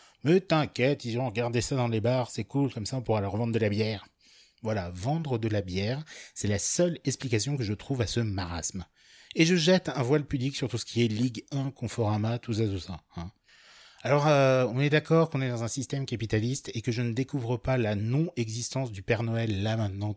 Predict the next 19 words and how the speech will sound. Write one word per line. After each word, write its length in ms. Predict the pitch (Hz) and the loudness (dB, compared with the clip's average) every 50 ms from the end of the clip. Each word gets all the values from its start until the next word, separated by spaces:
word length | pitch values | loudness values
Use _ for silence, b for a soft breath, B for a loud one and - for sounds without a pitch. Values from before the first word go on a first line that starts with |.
| _ | _
tout 120 | - - 98 | -6 -8 -6
de 60 | - | -4
suite, 440 | - - 120 127 156 156 - - - B B B B B - | -4 -4 -2 -2 -4 -4 -8 -16 -18 B B B B B -4
mais 120 | 175 - - | -4 -4 -4
vu 300 | - - 131 165 240 277 | -6 -4 0 2 4 4
le 100 | 262 160 | 4 4
nombre 320 | 127 135 165 226 233 170 120 | 2 2 0 -2 -2 -2 -2
de 80 | 104 | -2
personnes 400 | 110 - 123 - - - 165 170 | 0 0 0 -2 -2 -2 -2 -4
qui 140 | - - 104 | -4 -4 -6
nous 80 | 101 98 | -6 -6
pompent 420 | - _ - 175 202 190 - - | -4 _ 0 0 0 0 -2 -2
l'air 340 | 117 107 120 131 131 117 - | 0 0 2 2 0 -2 -4
à 100 | 92 101 | -6 -4
longueur 380 | 107 117 123 123 139 147 139 113 | -4 -4 -2 -2 -2 -2 -2 -2
d'année 340 | 98 107 104 104 120 139 | -2 -2 -2 -2 -2 -2
avec 220 | 127 92 95 - - | -2 -2 -4 -4 -6
le 60 | 85 | -8
football, 600 | 78 - - 101 85 78 85 98 95 85 80 - | -6 -6 -6 -6 -6 -4 -4 -4 -4 -4 -6 -10